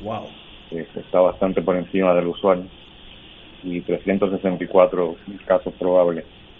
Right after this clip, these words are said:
Speaker 2: Eh, entonces, en cuanto a las muertes, pues ya todavía, todavía se ha mantenido por debajo de diez muertes diarias.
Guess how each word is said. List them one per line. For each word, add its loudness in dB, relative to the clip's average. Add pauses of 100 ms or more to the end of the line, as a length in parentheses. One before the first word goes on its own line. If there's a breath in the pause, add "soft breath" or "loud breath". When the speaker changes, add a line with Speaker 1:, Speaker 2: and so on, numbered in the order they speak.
(200)
Speaker 2:
Eh, -8
entonces, -6
en -4
cuanto 0
a 4
las 0
muertes, 4
pues -4
ya 2
todavía, 2 (320)
todavía 0
se -4
ha 2
mantenido 0
por 0
debajo 2
de 4
diez 2 (300)
muertes -4
diarias. 2